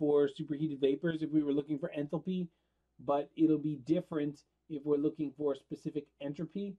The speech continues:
in some cases, right? So we'll talk about how do you find delta S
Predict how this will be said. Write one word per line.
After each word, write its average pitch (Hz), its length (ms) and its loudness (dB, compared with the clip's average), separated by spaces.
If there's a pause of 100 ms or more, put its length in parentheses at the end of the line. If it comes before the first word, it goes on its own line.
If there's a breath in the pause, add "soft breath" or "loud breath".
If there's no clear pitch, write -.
(520)
in 156 240 -2
some 165 540 -2
cases, 151 580 -4 (540)
right? 147 240 2
So 156 100 2
we'll 156 160 4
talk 151 240 2
about 143 220 0
how 147 100 4
do 151 80 2
you 143 80 -2
find 143 320 -2
delta 147 340 0
S 143 360 0